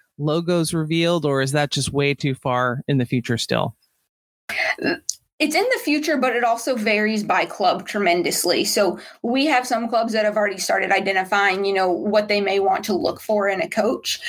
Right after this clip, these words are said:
Speaker 2: We have clubs that have already consulted with some branding experts. We have clubs that are gonna keep the same branding that they use on their men's side or just slightly tweak it within the same color scheme or name.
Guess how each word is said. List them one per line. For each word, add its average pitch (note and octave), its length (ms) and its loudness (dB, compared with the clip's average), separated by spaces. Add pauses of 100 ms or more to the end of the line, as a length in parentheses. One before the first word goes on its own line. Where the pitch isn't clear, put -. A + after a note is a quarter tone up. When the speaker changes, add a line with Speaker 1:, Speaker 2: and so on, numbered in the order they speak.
(200)
Speaker 2:
We G#3+ 140 2
have F#3 180 2
clubs F#3+ 400 0
that F#3+ 200 2
have F3+ 120 -2
already F#3+ 240 0
consulted G3 600 0
with F#3 160 0
some G3 220 0
branding F#3+ 520 2
experts. A#3 440 0
We A#3 100 2
have A3+ 120 -4
clubs G#3 240 0
that G#3+ 140 2
are G#3+ 80 2
gonna G#3 240 0
keep D4 260 0
the A#3 60 0
same G#3 280 0
branding G3 360 0
that F#3 160 2
they F#3+ 100 2
use G3+ 240 2
on F#3+ 160 2
their F#3+ 140 0
men's F#3 340 0
side G#3+ 400 0
or G#3+ 240 2
just G#3 340 -2
slightly G#3+ 400 2
tweak G#3 320 -2
it A3 140 0
within G#3 300 0
the G3 80 0
same G3 260 0
color G3 340 0
scheme G#3+ 400 0
or G3 160 0
name. G#3+ 460 0